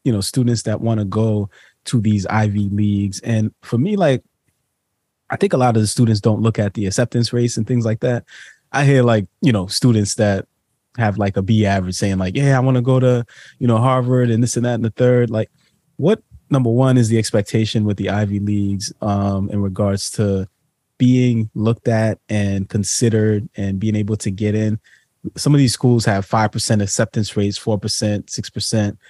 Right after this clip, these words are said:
um, very low. So what puts them at a higher level, I guess, of getting into some of these schools that they, they really wanna go to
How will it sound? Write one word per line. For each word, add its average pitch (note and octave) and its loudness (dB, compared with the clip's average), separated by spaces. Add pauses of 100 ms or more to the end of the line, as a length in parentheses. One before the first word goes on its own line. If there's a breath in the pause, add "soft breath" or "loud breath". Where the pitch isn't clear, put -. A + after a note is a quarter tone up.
(340 soft breath)
um, F#2+ -2
very A2+ 2
low. A2+ 2
So G#2+ 2 (380)
what C3 2 (920)
puts - -4
them A#2 2
at G#2+ -2
a F#2 -2
higher G#2 0
level, G2+ -2
I G2 -2
guess, G2+ -4
of F#2+ -4
getting G#2 -2 (500)
into C3+ 2
some G#2+ 2
of G2+ 0
these G2 0
schools G2 -4
that F#2 -4 (220)
they, G2 -2
they F#2+ -4
really G2 -2
wanna F#2+ -4
go G2 -2
to G2 -6